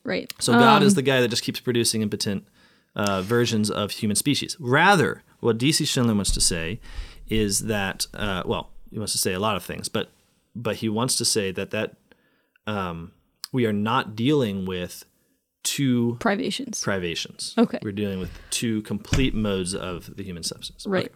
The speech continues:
Speaker 1: Um, which, uh, I, I'll kinda begin next with his conclusion and then walk back to a weird thing about hierarchy that he said that was really exciting once I finally got it.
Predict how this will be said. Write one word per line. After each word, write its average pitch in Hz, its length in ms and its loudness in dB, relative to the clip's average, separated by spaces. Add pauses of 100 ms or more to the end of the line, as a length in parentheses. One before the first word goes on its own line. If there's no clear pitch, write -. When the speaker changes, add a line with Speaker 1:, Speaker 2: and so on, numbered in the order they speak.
(120)
Speaker 1:
Um, 220 380 6 (1160)
which, 214 500 6
uh, 196 460 4
I, 226 240 6
I'll 233 240 8
kinda 226 440 6 (400)
begin 202 380 6
next 180 340 2
with 185 160 4
his 175 180 2
conclusion 196 920 4
and 208 120 4
then 185 160 4
walk 170 360 4
back 165 280 2
to 175 340 4 (260)
a 190 140 2
weird 175 300 8
thing 185 200 4
about 160 240 2
hierarchy 175 440 2
that 202 180 2 (180)
he 214 200 6
said 190 240 4
that 175 120 4
was 180 320 6 (100)
really 247 280 10
exciting 180 420 2
once 180 160 2
I 180 60 2
finally 160 400 0 (420)
got - 240 0
it. - 180 -12